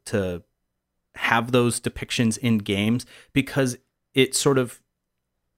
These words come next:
it, it in a way kind of suggests, like, "Oh yeah, we recognize that, that there is a problem with depicting violence." Um, I don't think that that should be the case, but I mean, there's, there's more that plays into it than, than just that. I understand that, that there's, like,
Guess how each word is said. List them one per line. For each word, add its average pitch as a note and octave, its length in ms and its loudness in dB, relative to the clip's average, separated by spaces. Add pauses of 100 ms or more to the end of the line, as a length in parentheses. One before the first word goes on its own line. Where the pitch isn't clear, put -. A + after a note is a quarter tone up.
(260)
it, - 380 -4
it D#3+ 240 0 (120)
in C#3 140 0
a C3+ 80 6
way C#3+ 220 4
kind C#3 220 2
of B2 80 0
suggests, B2 680 2
like, A2 220 2
"Oh B2+ 120 6
yeah, B2+ 180 6
we A2 140 4
recognize G#2+ 640 0
that, - 180 -6 (140)
that A2 240 -2
there A#2 240 0
is E3+ 220 4
a C3 40 2
problem F#2+ 420 0
with F2+ 160 -8
depicting F#2 460 -10
violence." E2 540 -12 (560)
Um, E2+ 480 -4 (220)
I D3 80 8
don't D3 120 4
think C#3 140 0
that B2+ 120 -2
that A2 120 2
should G#2+ 160 -6
be G#2+ 120 2
the F#2+ 100 -4
case, - 560 -2 (100)
but A2+ 240 2 (400)
I C#3+ 80 4
mean, C#3 140 8
there's, D3+ 160 6
there's E3 180 4
more F#3 180 6
that - 140 0
plays C3+ 240 4
into A2+ 260 2
it G2+ 120 0
than, G#2 260 0
than G#2 200 2
just - 480 -2
that. E2+ 300 -2
I G2+ 80 4
understand F2+ 420 -4
that, D#2 140 -14
that - 220 -10
there's, F#2+ 240 -4
like, F2+ 260 -6